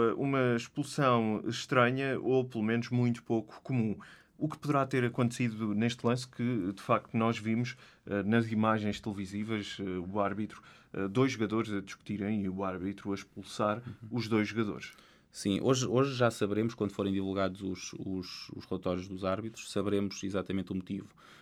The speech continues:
Speaker 2: Pelo aquilo que, que tive a oportunidade de ver, de ver nas imagens televisivas, só pode,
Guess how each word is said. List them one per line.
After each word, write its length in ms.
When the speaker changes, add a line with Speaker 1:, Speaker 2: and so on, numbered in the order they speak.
Speaker 2:
Pelo 160
aquilo 220
que, 200
que 140
tive 140
a 40
oportunidade 460
de 80
ver, 420
de 120
ver 180
nas 160
imagens 280
televisivas, 540
só 160
pode, 440